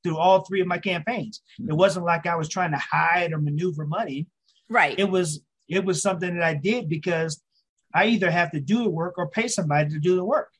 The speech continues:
Speaker 1: right?
Speaker 3: So if
Speaker 1: Or,
Speaker 3: you're
Speaker 1: or, or find somebody to volunteer to do the work.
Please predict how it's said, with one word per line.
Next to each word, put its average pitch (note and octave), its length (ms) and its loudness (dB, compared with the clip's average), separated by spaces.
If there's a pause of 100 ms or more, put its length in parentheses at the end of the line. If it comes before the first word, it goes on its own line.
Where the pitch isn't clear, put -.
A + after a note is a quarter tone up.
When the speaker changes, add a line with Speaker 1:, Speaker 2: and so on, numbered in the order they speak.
(440)
Speaker 1:
right? C#3+ 320 -2
Speaker 3:
So G#3 140 6
if A#3 60 4
Speaker 1:
Or, - 40 2
Speaker 3:
you're C4 140 -6 (180)
Speaker 1:
or, A3 240 0 (540)
or G3 100 -2
find G3+ 240 2
somebody F#3+ 300 2
to F#3 40 -4
volunteer G#3+ 460 0
to G#3 100 -6
do D3 140 -2
the A#2+ 80 -12
work. - 220 -18